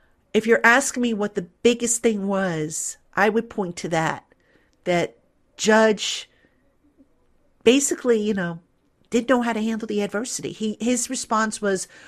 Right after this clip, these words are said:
"Look, let's keep working at it. Let's keep, you know, let's stay on the track that we've outlined. Let's not abandon anything. Let's not change anything up." Sometimes you have to change stuff up, um, especially if it's not working.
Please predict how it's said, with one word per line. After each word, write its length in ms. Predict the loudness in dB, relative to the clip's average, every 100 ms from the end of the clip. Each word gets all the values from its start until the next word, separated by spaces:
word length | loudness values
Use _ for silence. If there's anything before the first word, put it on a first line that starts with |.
| -20 -2
"Look, 280 | 0 2 0
let's 240 | -4 -4
keep 300 | -4 -6 -4
working 480 | 0 2 2 -2 -2
at 180 | 0 0
it. 160 | -2 -6
Let's 220 | -8 -10
keep, 380 | -8 -10 -10 _ -20 -20 _ _ -4
you 100 | -2
know, 380 | -2 -4 -8 -12 _
let's 200 | -2 -2
stay 220 | 2 4
on 160 | 4 2
the 100 | -2
track 440 | 0 2 4 2
that 100 | -2
we've 180 | -4 -2
outlined. 640 | 0 0 -2 -4 -4 -4
Let's 220 | -4 -4 -2
not 180 | -2
abandon 480 | -2 -2 -2 0 -2
anything. 300 | -4 -4 -4
Let's 220 | -4 -2
not 200 | 0 0
change 340 | -2 -4 -4 -4
anything 380 | -4 -4 -2 2
up." 300 | 2 0 _ _ -20 -20 _
Sometimes 640 | 2 2 2 -2 -2 -4
you 60 | -2
have 280 | -2 -4 -6
to 60 |
change 360 | -4 -4 -4 -6
stuff 380 | -8 -10 -8 -10
up, 280 | -10 -14 _ _ _ _ _ _ _ _ -6
um, 320 | -4 -4 -6
especially 400 | -4 -4 -2 -2
if 100 | -2
it's 160 | -4 -2
not 240 | -4 -2
working. 460 | -4 -4 -6 -14